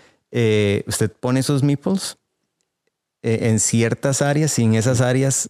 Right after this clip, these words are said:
eh, de hacen diferentes acciones o recogen diferentes materiales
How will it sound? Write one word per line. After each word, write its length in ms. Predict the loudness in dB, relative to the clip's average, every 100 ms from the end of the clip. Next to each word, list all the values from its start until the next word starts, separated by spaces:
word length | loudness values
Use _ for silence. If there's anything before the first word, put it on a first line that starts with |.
| -6
eh, 320 | -2 0 0
de 160 | 0 0
hacen 380 | 0 0 0 -2
diferentes 520 | -4 -2 0 -2 -2
acciones 840 | -4 -2 0 2 0 0 0 0
o 100 | -2
recogen 800 | -2 -2 0 2 2 2 0 0 -2
diferentes 460 | 0 0 0 0 0
materiales 580 | 0 0 0 0 -2